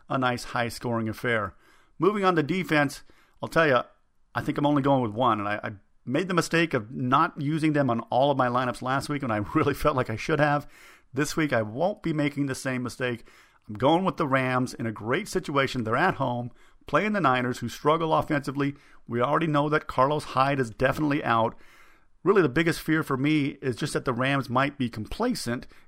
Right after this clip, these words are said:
going into this game, so I hope Jeff Fisher really gets the boys riled up, because this one has an outstanding opportunity for some major defensive points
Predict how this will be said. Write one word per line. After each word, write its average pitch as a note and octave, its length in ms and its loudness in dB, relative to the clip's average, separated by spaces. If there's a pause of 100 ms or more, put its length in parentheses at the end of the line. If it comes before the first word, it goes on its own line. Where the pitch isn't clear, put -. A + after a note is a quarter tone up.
going C#3+ 280 0
into C3+ 180 0
this B2 160 -4
game, C#3+ 220 2
so C3+ 120 -4
I A2+ 60 0
hope D3 220 -4
Jeff C#3+ 180 -2
Fisher C3 280 -4
really C3 200 -2
gets B2+ 160 -8
the B2 80 -6
boys B2+ 340 -4 (220)
riled C3 500 4
up, B2 280 2 (340)
because A#2 360 -4
this E3 260 0
one E3+ 240 0
has B2 260 -4
an A#2 80 -2
outstanding E3 920 -2
opportunity C3 720 0 (300)
for A#2 180 -6
some A2+ 320 -4
major C#3 440 2
defensive A#2 500 -6
points A2+ 440 -4